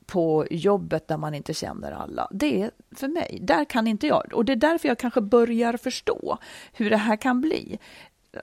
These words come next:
Alltså, jag kan inte hålla den här skämtsamma nivån, och det är inte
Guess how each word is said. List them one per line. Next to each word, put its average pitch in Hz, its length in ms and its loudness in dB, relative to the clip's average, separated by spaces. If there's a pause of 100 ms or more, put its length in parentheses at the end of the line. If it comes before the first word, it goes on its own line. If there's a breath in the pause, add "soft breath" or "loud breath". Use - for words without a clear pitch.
Alltså, 240 180 0
jag 277 220 4
kan 294 240 0
inte 262 180 0
hålla 233 320 0
den 214 120 2
här 175 140 2
skämtsamma 247 680 0
nivån, 175 280 0
och 208 100 2
det 226 220 4
är - 120 -10
inte 240 580 0